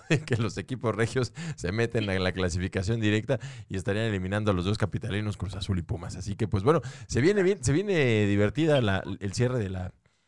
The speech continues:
del, de la parte, eh, regular. Así que, pues bueno, nuevamente yo insisto, creo que,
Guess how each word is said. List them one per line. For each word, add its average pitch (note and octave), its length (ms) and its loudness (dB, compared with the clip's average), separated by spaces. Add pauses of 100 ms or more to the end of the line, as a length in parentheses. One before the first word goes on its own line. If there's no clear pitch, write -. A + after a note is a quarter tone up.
(120)
del, G2+ 680 2
de G2+ 140 4
la F#2+ 580 6
parte, G#2 480 6 (340)
eh, G2+ 200 8
regular. B2+ 640 12
Así G2+ 240 4
que, B2+ 120 8
pues G#2 160 6
bueno, D#3 200 10 (240)
nuevamente E3 500 12
yo D#3 180 10
insisto, C3 760 8
creo C#3 260 10
que, A#2+ 380 12